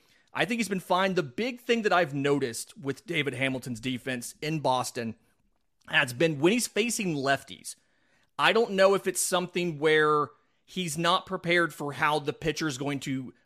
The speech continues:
pitch a lefty differently, or if he's not positioned right. But he seems to not be as good defensively when a lefty is at the plate versus a righty. And again, I don't know if that comes back to pitching,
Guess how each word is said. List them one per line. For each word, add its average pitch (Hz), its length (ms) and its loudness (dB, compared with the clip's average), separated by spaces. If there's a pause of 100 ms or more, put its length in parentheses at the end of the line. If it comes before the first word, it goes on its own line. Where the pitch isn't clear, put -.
pitch 165 360 -2
a 156 100 -2
lefty 147 400 -4
differently, 214 720 -6 (260)
or 170 120 4
if 156 60 -4
he's 165 160 -4
not 180 220 -2
positioned 135 680 -2
right. 107 240 -8 (360)
But 156 140 0
he 190 100 0
seems 220 380 -2
to 208 120 2
not 165 360 -2
be 175 120 -4
as 151 120 0
good 135 260 -2
defensively 143 720 -4
when 131 160 -4
a 127 100 -4
lefty 139 480 -2
is 123 120 -4
at 135 160 -2
the 139 60 -12
plate 131 340 -6
versus 117 380 -8
a 110 60 -8
righty. 101 400 -12 (520)
And 123 240 -4
again, 131 280 0
I 123 80 -2
don't 147 100 -2
know 147 40 0
if 131 60 -2
that 139 120 -2
comes 123 140 -8
back 127 180 -2
to 107 60 -16
pitching, 202 520 0